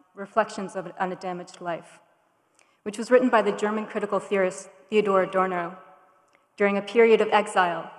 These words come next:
in the U S, to which he'd fled from the horrors of fascism during World War Two. Anguishing over the possibilities for ethical life in the context of a social order built on discriminatory violence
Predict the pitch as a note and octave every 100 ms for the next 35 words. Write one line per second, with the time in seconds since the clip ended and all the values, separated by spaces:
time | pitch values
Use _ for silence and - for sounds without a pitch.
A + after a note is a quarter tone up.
0 | G3 F3+ F3+ F3 E3 E3 - - _ _
1 | _ _ _ _ G#3+ G#3+ A3 C4 - G3+
2 | F3+ E3+ - F#3 F3+ G3+ F#3+ F#3+ G#3 -
3 | F#3+ - F3+ E3+ F3 F3 - _ _ F#3+
4 | F3+ F3 E3+ E3+ E3+ - E3 E3 _ _
5 | _ _ _ _ _ _ _ _ _ _
6 | _ _ _ _ _ _ _ _ _ _
7 | _ _ _ _ A#3 C#4 C#4 - F#3+ E3+
8 | E3+ - - G3 G3+ G#3 - A3 A3 G#3
9 | G#3 F#3+ F3+ F3 - F#3 F#3+ G3+ F#3+ F3
10 | F#3 E3+ - - - - _ F#3+ F#3+ -
11 | G#3+ - F3+ - - F#3+ F#3+ F#3+ F#3 F#3
12 | F#3+ F3+ E3+ - - - _ _ _ G#3
13 | G3+ G#3 G3 - - G#3+ A3 - G3 F#3
14 | F3 F#3 F3 D#3+ - -